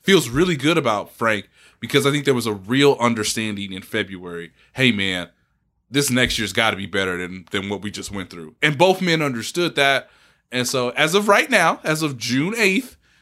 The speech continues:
it seems like it's going swimmingly. Um, and he looks to be in better shape than he did this time last year. Um, and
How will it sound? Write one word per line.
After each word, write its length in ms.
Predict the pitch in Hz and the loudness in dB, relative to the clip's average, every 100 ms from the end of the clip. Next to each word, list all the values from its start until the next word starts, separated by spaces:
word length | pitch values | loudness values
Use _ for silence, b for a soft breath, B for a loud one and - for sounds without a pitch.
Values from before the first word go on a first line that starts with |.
| _ | _
it 100 | 117 | -10
seems 180 | 113 143 | -6 -4
like 120 | 143 | -4
it's 120 | 143 139 | -4 -2
going 440 | 143 147 147 139 | -2 0 -2 -2
swimmingly. 800 | - - 233 185 127 110 117 - b b b b _ | -4 2 2 2 0 -2 -4 -6 b b b b _
Um, 640 | 123 131 131 131 123 120 - | 0 2 2 2 0 -6 -4
and 400 | 127 135 131 123 | 2 2 2 -2
he 140 | 117 147 | -4 -2
looks 360 | 156 170 - | -2 -2 -6
to 100 | - | -8
be 200 | 143 143 | -8 -2
in 120 | 131 120 | -2 0
better 340 | 127 131 117 | 0 2 0
shape 460 | - 175 139 117 b b b _ | 2 2 2 0 b b b _
than 160 | 120 120 | 0 2
he 140 | 117 | 0
did 460 | 117 117 113 107 - _ | 0 0 0 -2 -8 _
this 180 | 120 113 | -4 -2
time 280 | 123 104 | -2 -2
last 360 | 120 175 151 - | 2 2 0 -2
year. 300 | 113 110 98 b b b _ | -4 -4 -6 b b b _
Um, 460 | 113 113 107 101 85 - | -2 0 -2 -4 -8 -2
and 480 | 113 113 107 101 | 0 0 -4 -8